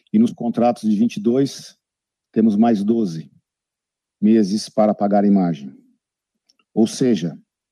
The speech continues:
vinte meses de imagem tem que entrar no orçamento do clube em vinte e dois. Hoje em dia, em vinte e dois,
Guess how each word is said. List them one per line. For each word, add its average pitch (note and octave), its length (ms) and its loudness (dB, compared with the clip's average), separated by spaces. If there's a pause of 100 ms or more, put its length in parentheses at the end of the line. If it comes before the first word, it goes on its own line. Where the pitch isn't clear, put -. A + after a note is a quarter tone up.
(300)
vinte C#3 380 0
meses B2+ 440 2
de A2+ 80 0
imagem G#2 520 0 (1200)
tem G#2+ 140 0
que G#2+ 100 0
entrar G2+ 240 2
no G#2+ 100 4
orçamento G2+ 720 0 (200)
do G#2 100 -6
clube A2 460 0
em G#2+ 160 0
vinte G2+ 220 0
e - 20 0
dois. F2+ 360 -4 (1300)
Hoje A2 220 2
em B2+ 40 6
dia, C#3+ 420 2 (1400)
em G#2+ 120 4
vinte B2 220 2
e B2 40 0
dois, D3 560 0